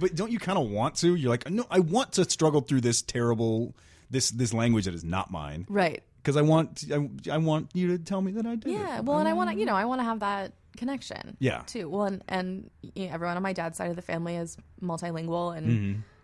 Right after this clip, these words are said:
Speaker 2: uh, and that's so cool, and it's something that I'm not, and that I'm frankly a little <laughs> jealous of.
Speaker 1: Yeah, sure.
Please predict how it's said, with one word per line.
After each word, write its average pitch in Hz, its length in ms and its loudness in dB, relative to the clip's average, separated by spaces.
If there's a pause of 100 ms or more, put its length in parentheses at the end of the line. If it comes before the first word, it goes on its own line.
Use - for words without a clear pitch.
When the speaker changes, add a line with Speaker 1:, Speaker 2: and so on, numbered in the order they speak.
(100)
Speaker 2:
uh, 165 360 -2 (400)
and 180 180 -2
that's 165 180 -4
so 165 180 -4
cool, 175 240 -4
and 175 100 -4
it's 165 80 -12
something 160 300 -6
that 160 140 -8
I'm 156 380 -6
not, 151 540 -6 (580)
and 170 180 -6
that 165 120 -6
I'm 165 160 -6
frankly 170 340 -6
a 165 80 -8
little 202 280 -2
<laughs> - 0 -
jealous 208 440 0
of. 285 100 -2
Speaker 1:
Yeah, - 200 0
sure. 78 280 -6